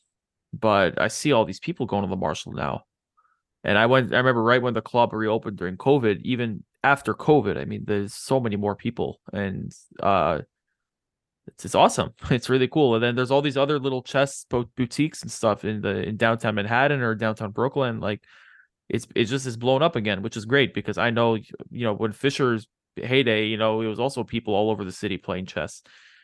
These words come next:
and he was, you know, making a pretty penny off of them. And also Maurice Ashley has all these great stories about, you know, I think he, he, he grew up in Brooklyn, so, like, you know, he was also playing chess everywhere. <laughs> Like, so, I mean, that's, that's what I wanna see. I wanna see the whole city, like,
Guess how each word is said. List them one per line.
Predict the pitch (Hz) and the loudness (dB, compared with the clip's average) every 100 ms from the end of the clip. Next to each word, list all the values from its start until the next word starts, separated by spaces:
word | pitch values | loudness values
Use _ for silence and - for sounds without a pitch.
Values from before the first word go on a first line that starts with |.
| _ | _
and | - 104 | -6 -4
he | |
was, | 95 92 - | -2 -4 -6
you | 101 | -6
know, | 87 | -2
making | 95 98 90 | -2 -4 -6
a | |
pretty | - 95 | -6 -8
penny | 95 104 90 | -4 -4 -2
off | 90 - | -4 -6
of | - | -6
them. | 82 67 113 - | -6 -6 -10 -8
And | 107 104 | -2 0
also | 117 123 | 0 0
Maurice | 107 113 - | -2 -2 2
Ashley | 117 131 113 | 2 2 0
has | 101 | -2
all | 104 | -4
these | 90 | -8
great | - 92 95 | -2 -2 -2
stories | - 101 98 92 | -4 -2 -2 -4
about, | 92 90 87 - _ - _ _ - | -4 -2 -2 -6 _ -20 _ _ -4
you | |
know, | 101 82 90 | 0 0 0
I | - | -2
think | 147 135 | -2 -2
he, | 113 107 | 0 0
he, | 123 123 | -2 -2
he | 135 | 0
grew | 135 107 | 2 2
up | 95 | 2
in | 98 | -2
Brooklyn, | 123 143 82 | 0 0 -2
so, | 85 - 90 | -6 -2 0
like, | 90 - | 0 -2
you | 101 | -4
know, | 87 | -4
he | 107 | -2
was | 113 110 | 0 0
also | 120 104 | 0 -2
playing | - 101 95 | -2 -2 0
chess | - 95 - - | 0 0 0 -4
everywhere. | - 120 104 95 92 - | -2 0 0 0 -2 -6
<laughs> | |
Like, | - - - - - - _ _ - | -8 -8 -16 -20 -20 -20 _ _ -18
so, | - 120 95 95 85 - - | 0 4 4 2 -4 -10 0
I | 127 123 | 4 4
mean, | 135 123 | 2 2
that's, | 139 147 | 2 2
that's | 180 160 | 2 2
what | 170 | 4
I | 151 | 4
wanna | 151 | 4
see. | 151 165 | 0 2
I | 113 | 2
wanna | 110 123 | 2 -2
see | 123 | -4
the | 98 | -6
whole | 92 | -6
city, | - 98 92 | -6 -4 -2
like, | 87 - | -2 -4